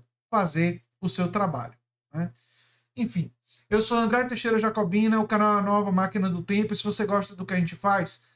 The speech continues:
se inscreve, dá um like, compartilha, quem sabe vira membro ou apoiador, quem sabe faz um dos nossos cursos e também assine o abaixo-assinado Fora Roberto Campos Neto, que está no comentário fixado.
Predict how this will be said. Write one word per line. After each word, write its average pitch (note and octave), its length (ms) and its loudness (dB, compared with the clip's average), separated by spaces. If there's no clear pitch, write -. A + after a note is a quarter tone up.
se - 140 -4
inscreve, G3 540 0
dá F3 80 2
um F3+ 80 2
like, F#3 320 2
compartilha, F#3+ 520 -2
quem A3+ 120 -6
sabe G#3 260 0
vira G3 140 2
membro E3 440 0
ou G#3 100 4
apoiador, G#3+ 680 2
quem A#3 140 0
sabe G#3+ 460 2
faz G3+ 180 0
um A3 80 0
dos G#3 140 2
nossos G3+ 360 0
cursos - 480 -6
e C#4 100 -6
também A3+ 540 0
assine B3 800 -2
o G#3 80 2
abaixo-assinado G#3 800 2
Fora A#3+ 600 0
Roberto G#3+ 540 0
Campos F#3+ 480 -4
Neto, F#3 560 -2
que G#3+ 80 -2
está F3+ 500 0
no F#3 120 -4
comentário F#3 420 0
fixado. - 540 -8